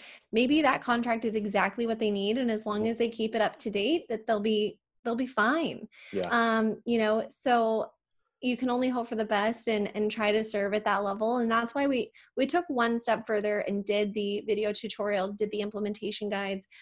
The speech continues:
Speaker 1: So I just, the last thing I wanted was it to be like a little, like, zip file or, like, little pe-, you know, Word document that dropped to the bottom bar. I wanted it to feel like a process and it
Speaker 2: Yeah.
Speaker 1: feel like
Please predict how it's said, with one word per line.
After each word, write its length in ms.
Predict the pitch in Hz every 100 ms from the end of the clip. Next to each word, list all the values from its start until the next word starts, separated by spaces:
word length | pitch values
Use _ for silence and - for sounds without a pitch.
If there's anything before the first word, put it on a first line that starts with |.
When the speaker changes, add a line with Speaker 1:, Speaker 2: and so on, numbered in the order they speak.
| -
Speaker 1:
So 220 | - 226 -
I 80 | 240
just, 300 | 208 233 - -
the 80 | 208
last 300 | 214 247 -
thing 140 | 262
I 80 | 240
wanted 340 | 208 208 214
was 140 | 214 202
it 80 | -
to 80 |
be 140 | 214 208
like 160 | 208
a 40 | 208
little, 320 | 214 208 208
like, 280 | 202 165 - 220
zip 240 | 214 220 - 220
file 320 | 202 196 202
or, 100 | 208
like, 160 | 208 -
little 200 | 208 190
pe-, 220 | - 214 208
you 100 | 220
know, 240 | 202 196 196 _ -
Word 280 | 240 233 214
document 520 | 208 220 220 208 208
that 100 | 214
dropped 440 | 214 208 - - -
to 80 | 202
the 100 | 208
bottom 360 | 196 196 208
bar. 440 | 196 208 196 190 214 - - -
I 60 | 233
wanted 320 | 233 233 233
it 140 | 226
to 120 | 240 226
feel 260 | 214 202
like 140 | 202 202
a 60 |
process 680 | 190 220 180 - - - -
and 160 | 202 214
it 100 | -
Speaker 2:
Yeah. 140 | 226 220
Speaker 1:
feel 80 | 214
like 240 | 202